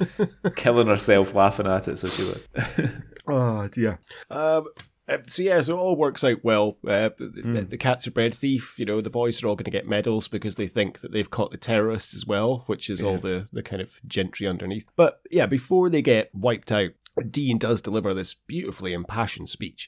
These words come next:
Speaker 2: Because, and I think that's <sighs> why this film, it also has a, a real heart to it as well. Because throughout the whole film, he's just determined that he's,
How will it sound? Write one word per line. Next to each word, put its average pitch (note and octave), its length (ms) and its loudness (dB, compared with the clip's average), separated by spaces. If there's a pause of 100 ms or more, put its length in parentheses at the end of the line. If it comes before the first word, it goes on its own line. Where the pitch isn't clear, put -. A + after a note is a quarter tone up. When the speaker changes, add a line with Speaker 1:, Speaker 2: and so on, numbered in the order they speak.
(120)
Speaker 2:
Because, C3 280 -4 (240)
and D3 120 -2
I D3+ 100 0
think F3 160 0
that's C#3 320 -4 (220)
<sighs> - 240 -12
why C3 80 -2
this G#2 140 -2
film, G2 360 0 (100)
it C#3+ 60 -4
also D3+ 260 -2
has B2 140 2
a, G#2+ 220 0
a A2 100 -2
real A2+ 180 0
heart A#2+ 320 2
to F#2 120 -4
it E2 80 -6
as F2 100 -12
well. F#2+ 400 -2
Because B2 600 2 (260)
throughout E3 240 2
the E3 80 0
whole G3+ 180 6
film, C3 340 4
he's C3 200 0
just C3+ 180 -4
determined A#2+ 480 2
that G2+ 100 -4
he's, A2 300 -2